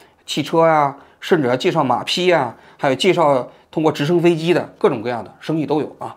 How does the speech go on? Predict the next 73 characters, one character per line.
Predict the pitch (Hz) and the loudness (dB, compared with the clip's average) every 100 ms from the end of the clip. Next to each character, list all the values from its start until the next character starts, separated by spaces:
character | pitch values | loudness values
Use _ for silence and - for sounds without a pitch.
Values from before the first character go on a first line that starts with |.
| _ _ _ _ | _ _ _ _
因 | 147 165 | 0 2
为 | 170 | 2
这 | 170 | 2
些 | 143 | 0
中 | 139 156 147 | 0 2 2
国 | 117 | 0
人 | 110 117 | 0 -2
在 | 120 | -4
走 | 113 | -4
线 | 107 139 | -4 -4
过 | 117 | -2
程 | 113 | -4
中 | 107 117 | -6 -4
各 | - | 0
种 | 143 107 | 0 0
需 | 165 | -6
求 | 143 | -4
都 | 135 165 | 2 2
有 | 123 | 2
嘛。 | - - _ - - - | -4 -18 _ -20 -20 -10
总 | - 139 | 0 2
而 | 180 | 4
言 | 233 | 2
之， | 240 240 | 2 0
你 | 147 | 0
从 | 185 190 - | -2 -6 -2
基 | 254 | 0
多 | 262 240 | 2 2
开 | 214 | 2
始 | 135 | -2
出 | 113 135 | -2 -2
发， | 135 135 - - | 0 0 -2 -8
要 | 123 | -6
一 | 113 | -4
路 | 139 | -4
向 | 143 143 107 | -2 -2 -2
北， | 104 78 - _ - _ - | -8 -10 -20 _ -20 _ -4
穿 | 202 196 196 | 0 2 4
过 | 190 | 2
边 | - 180 | 4 2
境 | 180 127 | 2 0
线 | 185 135 - - _ | 2 0 -2 -20 _
进 | - 196 147 123 | -2 2 2 2
入 | 127 | -2
到 | 110 107 | 0 0
哥 | 120 | 0
伦 | 123 | -2
比 | 117 | -4
亚。 | 95 120 - _ _ _ _ | -4 -4 -4 _ _ _ _
一 | - 175 | -4 2
旦 | 240 214 | 2 2
进 | 240 214 | 2 0
入 | |
到 | 185 | 0
哥 | 160 214 | 2 2
伦 | 233 | 2
比 | 156 107 | -2 -2
亚 | 160 | -2
啊， | 156 - 110 131 _ _ _ | -2 -2 -6 -6 _ _ _
那 | 151 | 0
么 | 123 - | 0 -2
相 | - 170 160 | 0 0 2
对 | 135 | 0
来 | 113 | 0
说 | 113 110 107 | -2 -4 -4
你 | 117 104 | -6 -2
就 | 127 120 | 0 0
没 | 120 117 | -2 -6
有 | 110 | -6
回 | 110 | -10
头 | 107 107 | -8 -4
路 | 123 | -4
了， | 156 | -6